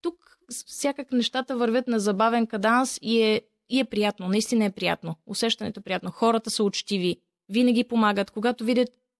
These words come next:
а, че търсиш нещо, идват при теб и те питат. Прекрасно е, наистина е прекрасно тук. А, вие сте късметли, хората, които живеете тук в,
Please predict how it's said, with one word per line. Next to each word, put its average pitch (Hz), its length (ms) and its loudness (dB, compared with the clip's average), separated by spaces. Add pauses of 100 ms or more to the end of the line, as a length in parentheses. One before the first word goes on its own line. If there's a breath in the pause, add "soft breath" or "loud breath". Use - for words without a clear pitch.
(120)
а, 220 140 -2
че 214 140 -8
търсиш 240 380 -2
нещо, 233 380 0
идват 247 280 0
при 247 140 -4
теб 240 220 -6
и 226 60 -6
те 226 120 -8
питат. 208 500 -6 (760)
Прекрасно 220 540 -2
е, 175 100 -2 (100)
наистина 220 300 0
е 196 60 0
прекрасно 196 520 -2
тук. 247 300 -8
А, 220 260 2
вие 233 180 2
сте 233 160 -6
късметли, 226 600 0
хората, 226 360 0
които 240 280 -2
живеете 214 400 2
тук 214 200 -4
в, 202 180 0